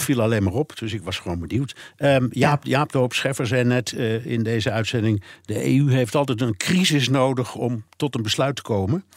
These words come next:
Speaker 1: Nou, die hebben we nu gehad. Eh, bent u het met hem eens? Is dit weer zo'n voorbeeld? Als je de zaak maar hard genoeg onder druk zet,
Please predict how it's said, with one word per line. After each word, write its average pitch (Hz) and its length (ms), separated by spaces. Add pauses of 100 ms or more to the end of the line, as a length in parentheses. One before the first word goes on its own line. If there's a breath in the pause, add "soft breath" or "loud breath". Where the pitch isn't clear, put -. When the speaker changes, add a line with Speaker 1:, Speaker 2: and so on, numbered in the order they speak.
(420 loud breath)
Speaker 1:
Nou, 110 220
die 113 120
hebben 120 220
we 117 60
nu 110 80
gehad. 110 340 (100)
Eh, 123 100 (200)
bent 151 220
u 185 40
het 156 80
met 160 100
hem 160 120
eens? 143 540
Is 120 160
dit 135 200
weer 131 220
zo'n 113 200
voorbeeld? 107 540
Als 113 160
je 113 140 (340 loud breath)
de - 100
zaak 117 260
maar 107 160
hard - 260
genoeg 131 220
onder 110 260
druk 113 240
zet, 139 300